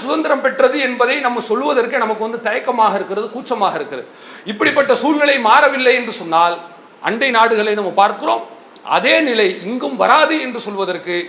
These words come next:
எந்த விதமான உத்தரவாதமும் கிடையாது. பக்கத்து நாடுகள்ல பல பிரச்சனைகளால் இந்த ஆட்சி மாற்றம் வந்திருக்கிறது.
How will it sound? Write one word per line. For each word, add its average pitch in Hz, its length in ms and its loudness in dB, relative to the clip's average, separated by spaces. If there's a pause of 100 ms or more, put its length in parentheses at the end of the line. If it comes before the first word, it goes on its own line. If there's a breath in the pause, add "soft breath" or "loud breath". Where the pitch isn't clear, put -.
எந்த 202 200 -2
விதமான 208 380 0
உத்தரவாதமும் 202 580 -2
கிடையாது. 233 400 2 (560 loud breath)
பக்கத்து 202 400 2
நாடுகள்ல 190 420 2 (220)
பல 214 140 4 (100)
பிரச்சனைகளால் 302 760 2
இந்த 226 180 -2
ஆட்சி 247 240 0
மாற்றம் 214 280 -2
வந்திருக்கிறது. 156 520 -6